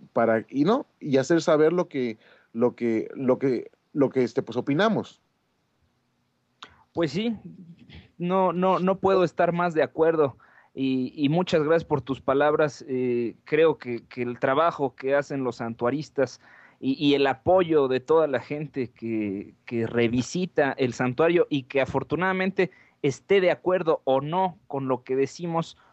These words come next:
Speaker 2: lo comenta, lo difunde. Eh, insisto, pos-, posiciones a favor o en contra, eso es, eso es lo de menos. El chiste es que México piense, que México tenga los suficientes elementos, que lo-, esos cuarenta millones ya de internautas mexicanos,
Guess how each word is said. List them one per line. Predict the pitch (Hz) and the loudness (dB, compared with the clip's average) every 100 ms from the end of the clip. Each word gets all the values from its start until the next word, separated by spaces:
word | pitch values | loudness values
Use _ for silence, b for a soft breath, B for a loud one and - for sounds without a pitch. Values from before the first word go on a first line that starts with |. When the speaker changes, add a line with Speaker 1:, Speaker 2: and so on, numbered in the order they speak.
| b | b
Speaker 2:
lo | 139 147 135 | 2 4 2
comenta, | - 135 139 147 143 131 131 - | 0 0 0 -4 -4 -6 -8 -4
lo | 139 147 143 | 2 4 4
difunde. | 139 131 - - 175 175 143 117 - b b b b b | 2 -4 -8 -2 0 0 -2 -6 -8 b b b b b
Eh, | - - | -6 2
insisto, | 143 180 190 - 120 | 2 4 2 0 0
pos-, | 131 - 131 | -2 -4 -4
posiciones | 139 127 131 190 185 - | -2 0 0 0 -2 -4
a | 143 | -6
favor | 131 120 196 | -2 0 2
o | 156 | 0
en | |
contra, | - 202 160 | -2 -2 0
eso | 139 160 | -2 -2
es, | 175 | -2
eso | 165 165 | -2 0
es | 160 | 2
lo | 131 | 2
de | |
menos. | 127 226 143 | 0 -2 -2
El | 117 | -2
chiste | 175 190 | -6 -10
es | |
que | - | -8
México | 135 165 151 - - | -6 -6 -6 -8 -8
piense, | 147 220 208 - 95 b b b b b | -6 -2 -2 -2 -10 b b b b b
que | 123 | -2
México | 143 180 190 - | 0 0 0 -2
tenga | - 175 180 | 0 0 2
los | 160 143 | 2 0
suficientes | 139 - - 214 220 196 - | -4 -8 -6 -6 -2 -2 0
elementos, | 135 131 131 127 117 110 - | -2 0 -2 -2 -2 -4 -2
que | - | 0
lo-, | 139 143 | 0 2
esos | 190 214 | 2 0
cuarenta | - - 160 233 214 | -2 -2 0 0 -2
millones | 175 139 143 139 123 | -2 -4 -4 -4 0
ya | 139 | 0
de | 139 | 2
internautas | 131 120 127 123 143 147 131 | -2 -2 -2 0 -2 0 -2
mexicanos, | 120 110 107 135 123 147 - | -4 -10 -8 -6 -6 -6 -12